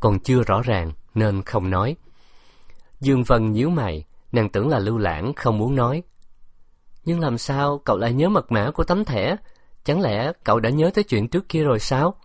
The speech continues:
Lâm Vân lần nữa hỏi. "Tôi chỉ nhớ rõ một số là bốn hai chín. Con số này hình như có liên quan gì đó với người quan trọng nhất trong đời tôi. Nhưng tôi nghĩ mãi lại không nhớ ra người đó là ai."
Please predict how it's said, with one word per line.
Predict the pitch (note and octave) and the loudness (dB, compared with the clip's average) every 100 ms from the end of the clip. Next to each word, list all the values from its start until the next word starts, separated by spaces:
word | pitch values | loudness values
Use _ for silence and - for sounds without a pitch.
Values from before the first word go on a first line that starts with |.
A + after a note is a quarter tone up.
| - - - - - - - - - - | -20 -20 -20 -20 -20 -20 -20 -20 -18 -4
Lâm | A#2+ A2 | 0 0
Vân | G2+ G2+ F#2+ F2+ | 2 2 0 -4
lần | F2+ E2 | -4 -4
nữa | F#2 | -4
hỏi. | B2 D2+ F#2 D3 - - - - - - - - - - | -4 -4 -6 -8 -14 -20 -20 -20 -20 -20 -20 -20 -20 -6
"Tôi | - G#2+ | -2 0
chỉ | G2 | 0
nhớ | F#2+ B2 C3+ | -2 0 0
rõ | E2 D2 B2 | 0 0 -2
một | F2+ - | -2 0
số | A2+ C#3 | 0 0
là | G#2+ F2 D#2+ - - | -2 -4 -6 -8 -2
bốn | A#2+ | 0
hai | C3 G#2 | 0 -2
chín. | - A#2 D3 - - - - - | 0 -2 -2 -10 -20 -20 -10 -2
Con | B2+ | 0
số | - C#3 | 4 2
này | F3 G2 | 2 0
hình | G#2+ F#2+ | -2 -2
như | G2+ | -4
có | G#2 D#3 | -2 0
liên | D3 B2 A2+ | 2 2 2
quan | A#2 A2 G2+ | 0 0 -2
gì | F2+ | -2
đó | F#2 C#3 - - - - | 0 -2 -6 -20 -18 0
với | C#3+ | 2
người | E3 A2+ - | 2 0 0
quan | A#2 G#2 | -2 0
trọng | F#2 E2 G2+ | -2 -2 -2
nhất | D#3 - | -2 -2
trong | B2 G#2+ | -2 0
đời | F#2 D#2+ | -2 -2
tôi. | A2+ G#2 F#2+ - - - - - | -2 -2 -4 -16 -20 -20 -20 -8
Nhưng | C#3 C3+ B2+ B2 A#2 - - | -2 0 0 -2 -6 -10 -2
tôi | C3 | 0
nghĩ | G#2 A#2+ | 0 0
mãi | D#3+ F#2 C3+ F#3 | -2 -2 -4 -4
lại | G#2 | -4
không | - C3 | -2 0
nhớ | C#3 F3+ | 0 0
ra | C#3 | -2
người | A2+ F#2 | -2 -2
đó | A#2 | -2
là | E3 - | -4 -2
ai." | C3 B2+ | -2 -2